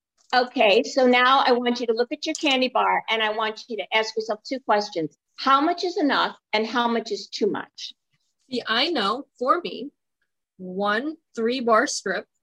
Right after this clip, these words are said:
Speaker 2: is enough.
Speaker 1: Okay, so did you just separate that three bar strip?
Speaker 2: I just snapped it off and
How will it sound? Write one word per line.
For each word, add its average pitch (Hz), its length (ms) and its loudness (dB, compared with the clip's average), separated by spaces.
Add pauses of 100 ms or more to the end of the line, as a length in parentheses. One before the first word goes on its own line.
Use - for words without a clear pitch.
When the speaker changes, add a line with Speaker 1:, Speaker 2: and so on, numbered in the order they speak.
(1200)
Speaker 2:
is 202 200 0
enough. 214 320 2 (760)
Speaker 1:
Okay, 254 560 2 (560)
so 247 460 2 (1000)
did 262 180 -4
you 285 140 4
just 311 240 4
separate 277 420 0
that 269 160 0 (160)
three 277 140 -6
bar 269 220 0
strip? - 340 -4 (280)
Speaker 2:
I 254 140 4
just 247 340 0
snapped 277 380 4
it 302 100 4
off 294 300 4
and 214 220 -8